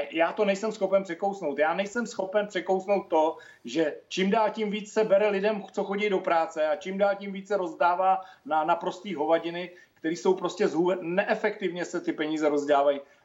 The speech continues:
Likviduje se ta, eh, sociální situace těch, nebo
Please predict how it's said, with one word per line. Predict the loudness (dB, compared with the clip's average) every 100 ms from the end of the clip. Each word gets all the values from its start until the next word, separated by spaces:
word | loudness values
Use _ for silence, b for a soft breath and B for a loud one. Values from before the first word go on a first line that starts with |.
| -2
Likviduje | 2 2 4 6 4
se | 2 -4 -6 _ _ _
ta, | -2 0 0 -2 0
eh, | 2 2 0 -8 -18 -18
sociální | -4 -4 0 0 2 -2
situace | -4 0 0 0 -2
těch, | -6 -8 -10 B B _ -14 -2
nebo | 0 4